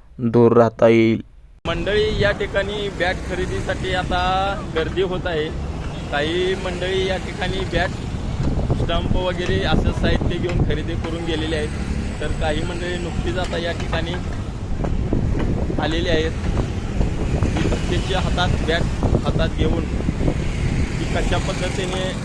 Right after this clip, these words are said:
तिचा स्ट्रोक वगैरे आहे, हलकी, जाड किंवा तिने कशा पद्धतीने बॉल मारता येईल याची टेस्ट घेत आहेत. त्यांना आणखी काय याबद्दल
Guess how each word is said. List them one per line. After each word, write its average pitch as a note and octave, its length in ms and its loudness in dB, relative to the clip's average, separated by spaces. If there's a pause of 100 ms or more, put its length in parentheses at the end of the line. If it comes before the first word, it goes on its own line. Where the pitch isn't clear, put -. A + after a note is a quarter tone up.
(840)
तिचा D#3+ 220 -4
स्ट्रोक F3 400 -4
वगैरे F3 260 -4
आहे, D#3 340 -2 (120)
हलकी, D#3+ 440 -4 (100)
जाड D3+ 220 0
किंवा D3+ 440 -6 (1500)
तिने E3 240 -4 (220)
कशा D#3+ 220 -6
पद्धतीने E3+ 600 -6
बॉल D#3 320 -4
मारता D#3 260 -6
येईल D#3 180 -4 (180)
याची D3+ 500 -2 (140)
टेस्ट D#3+ 180 -2
घेत D#3 320 -2
आहेत. C3 180 -2 (1080)
त्यांना D#3+ 260 0
आणखी F3+ 320 0
काय G3+ 240 0
याबद्दल F#3+ 480 0